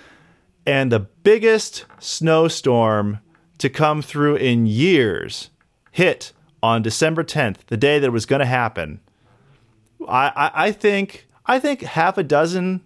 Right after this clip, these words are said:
people, and, and Dozier can confirm or deny this, but I, I, there might have been half a dozen people that came out, but they did come out.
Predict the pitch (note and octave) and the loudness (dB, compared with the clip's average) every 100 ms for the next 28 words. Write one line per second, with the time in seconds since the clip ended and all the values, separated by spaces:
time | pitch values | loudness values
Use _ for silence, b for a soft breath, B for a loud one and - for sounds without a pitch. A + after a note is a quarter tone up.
0 | _ - E3+ F#3+ F#3+ F#3+ - D3 C#3+ D3 | _ -4 -2 0 0 0 -4 -6 -2 -2
1 | C#3 C3+ C3+ D#3+ D#3+ E3 C#3+ B2 A2+ G#2+ | -2 -2 0 0 2 -2 0 -2 -2 -4
2 | - - C3+ C3 D3+ C3+ A2 A2 B2 G#2 | -8 -4 -4 0 0 0 0 0 0 0
3 | F#2 - G2+ B B B B _ A#2+ - | -4 -2 -4 B B B B _ -10 -4
4 | C3 C#3 - _ _ _ B2+ C#3 C3 C3+ | -4 -4 -8 _ _ _ -2 2 2 2
5 | A#2 G#2 G2 G#2+ G#2 G2+ G2+ G2+ A#2 G#2+ | 0 -2 -2 -2 -4 -4 -4 -4 -4 -6
6 | F2 A#2 A2 A2 - A#2+ B2 A#2+ A3+ A3+ | -6 -4 -2 -2 -4 -4 0 2 0 0
7 | E3+ F3+ A3+ G#2+ | 0 2 2 0